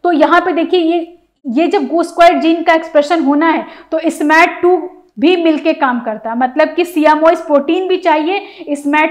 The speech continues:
two या smat four भी चाहिए। ये दोनों मिलके goosequide को एक्टिव करते हैं। जब goosequide प्रोटीन बनती तो ऑर्गेनाइजर की एक्टिविटी एक्टिव हो जाता है ऑर्गेनाइजर, ठीक है। तो goosequide एक्सप-, हो गया।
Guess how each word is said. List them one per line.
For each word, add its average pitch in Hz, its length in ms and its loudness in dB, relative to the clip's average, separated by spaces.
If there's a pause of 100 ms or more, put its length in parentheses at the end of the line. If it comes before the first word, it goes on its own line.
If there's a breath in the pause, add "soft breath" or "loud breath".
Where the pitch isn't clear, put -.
(100)
two 330 80 0
या 311 140 4 (100)
smat 294 260 0 (180)
four 359 200 4
भी 359 140 2
चाहिए। 226 460 -6 (240 soft breath)
ये 302 180 2
दोनों 320 320 2
मिलके 381 400 -2
goosequide 311 720 0
को 339 100 2 (100)
एक्टिव 320 300 -6
करते 247 340 -6
हैं। 240 140 -10
जब 240 200 -2
goosequide 320 500 0
प्रोटीन 320 340 -2
बनती 294 280 -4
तो 339 120 -2
ऑर्गेनाइजर 269 520 -2
की 311 120 -6
एक्टिविटी 269 540 -2 (600 loud breath)
एक्टिव 294 360 -4
हो 254 100 -2
जाता 220 280 -6
है 208 140 -12
ऑर्गेनाइजर, 233 540 -6 (160)
ठीक 339 140 -8
है। 370 60 -6 (500 loud breath)
तो - 160 -6 (100)
goosequide 330 540 0
एक्सप-, - 500 -4 (380)
हो 294 80 0
गया। 339 200 -6